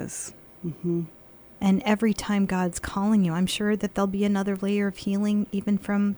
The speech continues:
Speaker 2: talking today on the show.
Speaker 1: Absolutely.
Speaker 2: I'm just, like, I was thinking as
Speaker 1: There
Speaker 2: you're
Speaker 1: will be.
Speaker 2: talking about this, I'm sure there's new things
Speaker 1: Mm-hmm.
Speaker 2: starting to, like, "Oh, I never really thought about that perspective," or
Speaker 1: Mm-hmm.
Speaker 2: it's amazing how God just keeps taking us to a new level in that process.
Speaker 1: He does.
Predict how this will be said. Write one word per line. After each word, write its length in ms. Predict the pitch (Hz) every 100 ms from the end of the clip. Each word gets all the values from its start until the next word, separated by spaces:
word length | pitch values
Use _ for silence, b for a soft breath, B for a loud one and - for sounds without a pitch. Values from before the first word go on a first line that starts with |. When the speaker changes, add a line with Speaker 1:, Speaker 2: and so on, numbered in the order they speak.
| -
Speaker 2:
talking 420 | - 208 - 220
today 280 | - 220 294
on 100 | 208
the 60 | 151
show. 280 | - 160 143
Speaker 1:
Absolutely. 720 | 170 - - 170 175 160 160
Speaker 2:
I'm 120 | 208
just, 200 | 214 208 - - -
like, 160 | 196
I 120 | 196
was 180 | 202 180
thinking 360 | - 220 214 180
as 80 | 165
Speaker 1:
There 60 | 180
Speaker 2:
you're 80 | 185
Speaker 1:
will 40 |
be. 40 | 165
Speaker 2:
talking 380 | 208 214 226
about 260 | 196 180 180
this, 180 | 180 -
I'm 120 | 180
sure 180 | - 202
there's 240 | 185 180
new 160 | 202 202
things 320 | - 208 202
Speaker 1:
Mm-hmm. 80 | 180
Speaker 2:
starting 260 | 196 190 185
to, 40 |
like, 180 | 185 190
"Oh, 140 | 302
I 40 | 285
never 200 | 233 254
really 160 | 254 247
thought 180 | 269
about 220 | 254 269 269
that 180 | 339
perspective," 720 | - - - - - - 185 170
or 220 | 165 175
Speaker 1:
Mm-hmm. 180 | 175 185 180 B B B B B B -
Speaker 2:
it's 200 | - 190 196
amazing 400 | 185 185 202 175
how 160 | 175
God 260 | 170 170 175
just 200 | 170 -
keeps 260 | - 175 -
taking 340 | 185 - 185
us 140 | 165 -
to 200 | - 180
a 40 |
new 180 | 165 160
level 460 | 165 170 180 165 -
in 180 | 175 165
that 240 | 151 -
process. 480 | - 190 208 - -
Speaker 1:
He 100 | 180
does. 600 | 175 160 151 - -